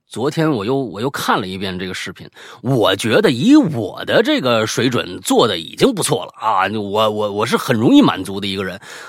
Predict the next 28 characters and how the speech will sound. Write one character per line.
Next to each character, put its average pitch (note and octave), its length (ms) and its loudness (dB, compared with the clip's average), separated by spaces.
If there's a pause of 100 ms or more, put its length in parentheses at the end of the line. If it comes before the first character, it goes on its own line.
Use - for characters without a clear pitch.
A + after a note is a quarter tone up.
但 D3 120 0
是 D#3+ 140 0
看 D#3+ 180 -2
看 D3 60 2
大 D3+ 100 4
家 D#3+ 100 4
满 G#2 160 0
不 G#2+ 60 -4
满， G#2 160 -2
满 F2 220 -10
意 G2+ 120 -4
吧， - 240 -12
去， F2+ 560 -10
去， F2+ 380 -12 (100)
去 E2 380 -14
看 - 320 -8
一 - 60 -16
下 - 200 -14
这 - 120 -18
个 E2 240 -18
《鬼 F#2 160 -12
照》 A2+ 160 -2
的 F2 200 -14 (120)
三 G#2+ 760 -8
集 C#2+ 320 -12
故 - 220 -16
事 - 160 -18 (100)
啊。 D3 140 -8